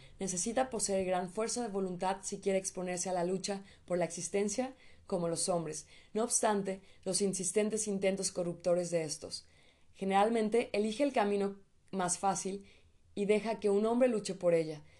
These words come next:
Las mujeres de apariencia muy femenina no necesitan ser inteligentes para sobrevivir y, como norma, tampoco lo son.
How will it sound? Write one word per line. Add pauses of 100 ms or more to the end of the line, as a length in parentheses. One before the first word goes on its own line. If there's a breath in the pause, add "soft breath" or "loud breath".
(140 soft breath)
Las
mujeres
de
apariencia
muy
femenina
no
necesitan
ser
inteligentes
para
sobrevivir (300 loud breath)
y, (200 loud breath)
como
norma, (220 loud breath)
tampoco
lo
son.